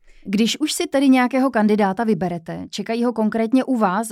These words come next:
v Richter Frenzel dvě kola pohovoru. Jak to probíhá? Jak se liší to první od toho druhého?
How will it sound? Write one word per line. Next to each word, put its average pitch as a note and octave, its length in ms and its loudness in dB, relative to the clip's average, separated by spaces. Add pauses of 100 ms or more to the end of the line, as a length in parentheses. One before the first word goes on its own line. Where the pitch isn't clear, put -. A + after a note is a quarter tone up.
v G3 80 -6
Richter G#3 260 -4
Frenzel G#3+ 540 -2
dvě F#3+ 280 0
kola B3+ 240 0
pohovoru. F3 500 -2 (580)
Jak G3+ 260 -4
to F#4 120 -2
probíhá? F#3 600 0
Jak E3+ 180 -8
se - 100 -6
liší C4 320 -4
to A3 100 -4
první F3+ 480 -2
od - 160 -12
toho F#3+ 200 -2
druhého? E3 520 -6